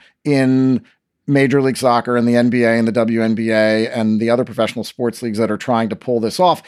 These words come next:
even though those startups have been beset, some of those startups have been beset by some, some health problems too.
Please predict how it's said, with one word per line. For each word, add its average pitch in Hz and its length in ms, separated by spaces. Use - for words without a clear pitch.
even 269 240
though 226 160
those 196 560
startups 143 680
have 113 320
been 127 340
beset, 123 400
some 185 160
of 151 60
those 120 160
startups 110 400
have 120 100
been 113 280
beset - 360
by 107 140
some, 104 500
some 110 280
health 98 220
problems 95 420
too. - 180